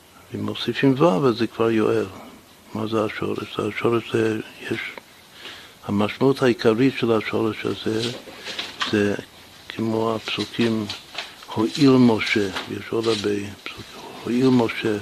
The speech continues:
ביאר את התורה הזאת", והואיל, מה, מה הפשט? אז הרד-, הרד"ק אומר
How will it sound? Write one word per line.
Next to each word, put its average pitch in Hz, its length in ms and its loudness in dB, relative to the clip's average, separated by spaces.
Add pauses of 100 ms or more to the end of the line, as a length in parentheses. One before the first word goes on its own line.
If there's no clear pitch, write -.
ביאר 110 320 -4
את - 140 -10
התורה 104 440 -6
הזאת", 98 340 -8 (920)
והואיל, 113 560 2 (800)
מה, 110 160 2 (200)
מה 113 180 -4
הפשט? - 220 -4
אז 104 200 -4 (520)
הרד-, 101 300 -4 (640)
הרד"ק 117 500 0
אומר 113 360 0